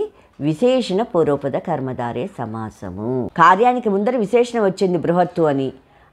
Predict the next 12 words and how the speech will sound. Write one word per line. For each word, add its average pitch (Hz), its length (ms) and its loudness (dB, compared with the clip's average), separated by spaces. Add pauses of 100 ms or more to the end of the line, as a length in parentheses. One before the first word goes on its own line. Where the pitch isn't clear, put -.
అందుకని 170 340 2
బృహత్ 196 420 2
అయిన 220 180 2
కార్యము 156 680 0 (400)
విశేషణ 202 680 2
పూర్వపద 175 580 2
కర్మధారే 143 680 -2 (120)
సమాసమైంది. 120 880 -4 (240)
తర్వాత 220 420 8
చూడండి 202 420 -2
శక్తియుక్తులు 180 1000 -2
అన్నాడు. 143 400 -2